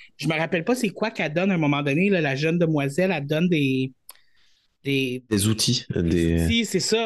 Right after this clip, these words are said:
Speaker 2: ouais, des, euh,
Speaker 1: Exactement.
Speaker 2: des bêches et des haches, euh, pour travailler la terre.
Speaker 1: Tu sais, puis finalement, tu sais, comme, j'ai, j'ai ça, puis oui, il y a beaucoup d'humour. Tu sais, tu dis que Star Trek, c'est drôle, mais tu sais, c'est pas le focus de ta-, Star Trek d'habitude d'être
Speaker 2: Non,
Speaker 1: drôle,
Speaker 2: c'est vrai,
Speaker 1: tu sais.
Speaker 2: c'est vrai. Ouais.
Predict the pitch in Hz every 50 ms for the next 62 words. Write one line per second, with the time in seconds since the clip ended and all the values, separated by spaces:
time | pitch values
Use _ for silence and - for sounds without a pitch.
0 | 214 95 92 104 117 123 120 120 120 107 101 90 85 82 85 82 82 85 85 80
1 | 82 85 95 104 90 80 80 80 85 92 90 - - - - 85 - - - 90
2 | - 80 78 76 76 82 82 - - - - - - - 73 69 - - - -
3 | - - - - 80 80 80 80 76 78 78 - - 98 - - - - - -
4 | - - - 220 208 - - 156 147 - - - 165 170 160 156 151 165 208 247
5 | 254 254 - 254 254 - - 165 143 135 131 123 107 - - 131 135 139 139 139
6 | 135 135 131 131 127 - 240 233 - - 170 165 147 160 233 254 240 175 156 147
7 | 156 - - - 240 180 165 160 160 - - - - - - - - - 320 240
8 | 240 - 233 196 175 202 277 285 285 - 208 175 - - 180 165 - - - 233
9 | 240 247 - 175 147 139 151 170 170 160 143 143 - 208 214 - 175 147 - 214
10 | 247 220 151 - - 170 147 123 - 196 190 160 165 143 - - 165 127 - -
11 | - - 151 135 127 - - - 165 147 143 143 123 123 123 - - 160 156 139
12 | 139 127 127 123 - - - 87 76 78 - - - 82 82 73 - - - -
13 | 92 95 - - - - - 180 175 151 127 -